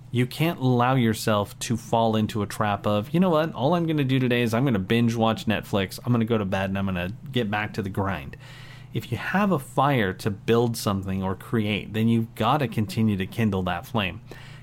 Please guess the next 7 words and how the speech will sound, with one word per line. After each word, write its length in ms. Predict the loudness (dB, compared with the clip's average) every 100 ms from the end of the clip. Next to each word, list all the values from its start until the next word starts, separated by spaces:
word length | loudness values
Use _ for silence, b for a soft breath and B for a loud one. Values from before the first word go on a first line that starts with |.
| 0
You 160 | 2
don't 300 | 4 4 2
want 280 | 2 2 2
it 160 | 0 -2 -12 -20 -20 -14
to 400 | 0 4 4 2 -6 B B B -6
peter 340 | 0 4 4
out 360 | 4 2 -2